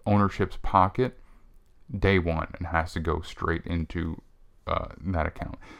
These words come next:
That's why, uh, teams really prefer to use, like, rolling guarantee structures. So, like, uh, by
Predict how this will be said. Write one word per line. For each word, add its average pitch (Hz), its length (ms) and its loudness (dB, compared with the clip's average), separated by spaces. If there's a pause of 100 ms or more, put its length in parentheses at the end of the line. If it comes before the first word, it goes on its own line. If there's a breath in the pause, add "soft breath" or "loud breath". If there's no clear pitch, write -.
That's 113 200 0
why, 131 420 6 (100)
uh, 104 140 -4 (100)
teams 117 460 4 (260 soft breath)
really 117 540 4
prefer 104 540 0
to - 180 -4
use, 90 440 -2 (260 soft breath)
like, 90 120 -6 (200)
rolling 101 580 6
guarantee 90 600 2
structures. 117 640 -4 (300 loud breath)
So, 95 200 0
like, 85 320 2 (140)
uh, 101 180 -6 (460)
by 92 420 2